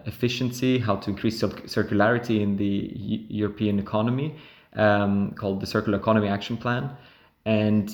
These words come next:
they promised there to address electronics, uh, with the focus being on smartphones, tablets, and computers. But they've also mentioned printers, um, saying that this would be a product group that will be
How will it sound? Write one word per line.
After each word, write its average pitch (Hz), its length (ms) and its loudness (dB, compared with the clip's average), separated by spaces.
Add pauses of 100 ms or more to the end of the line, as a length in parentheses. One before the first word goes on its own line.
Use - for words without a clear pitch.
they 107 500 4
promised 117 540 -2
there 110 220 2
to 104 580 0
address 123 440 -2
electronics, 107 840 -4
uh, 98 180 -6
with 101 160 -2
the 104 60 -6
focus 107 320 -2
being 101 240 0
on 98 100 -2
smartphones, 107 540 -2
tablets, 101 400 -2
and 95 120 -4
computers. 120 680 -2 (320)
But 104 220 2
they've 117 180 2
also 120 440 0
mentioned 101 520 -2
printers, 113 680 -2
um, 98 580 0 (320)
saying 98 460 0
that 95 400 -4
this 110 300 -4
would 104 140 0
be 107 100 0
a 104 60 0
product 107 340 0
group 110 220 -2
that 98 220 -6
will 104 140 0
be 98 360 -2